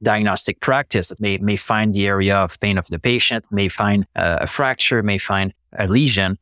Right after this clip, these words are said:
and then the patient will have to go to a different, uh, center for treatment. So, so the idea was to build something, a structure that would allow to treat virtually everything. So currently we have,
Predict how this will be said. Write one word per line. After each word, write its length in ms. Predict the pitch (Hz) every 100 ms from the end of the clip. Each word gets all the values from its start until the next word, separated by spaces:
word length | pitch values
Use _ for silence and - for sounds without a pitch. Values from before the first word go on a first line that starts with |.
| -
and 120 | 110
then 300 | 107 101 90 -
the 80 | -
patient 260 | 101 98
will 200 | 101 123
have 200 | 104 98
to 120 | 85 92
go 140 | 98
to 220 | 98 104
a 60 | 95
different, 540 | 87 - 87 87 - -
uh, 560 | 101 85 92 98 - -
center 380 | - 87 -
for 160 | 92 82
treatment. 500 | - 98 90 92 87
So, 180 | - 98
so 200 | - 110
the 160 | 110
idea 200 | 107 113
was 280 | 110 104 - -
to 280 | 104 98 92 _ _ - 98
build 320 | 113 113 101 -
something, 680 | - - 120 117 - 98 98 -
a 200 | - 82
structure 540 | - - 127 - 113
that 160 | 95 98
would 180 | 92
allow 240 | 87 85 90
to 140 | -
treat 280 | 90 - 87
virtually 440 | 85 82 76 76
everything. 420 | 80 78 - - 87
So 280 | - 104 - _
currently 360 | - 113 101 110
we 120 | 98
have, 360 | 92 98 92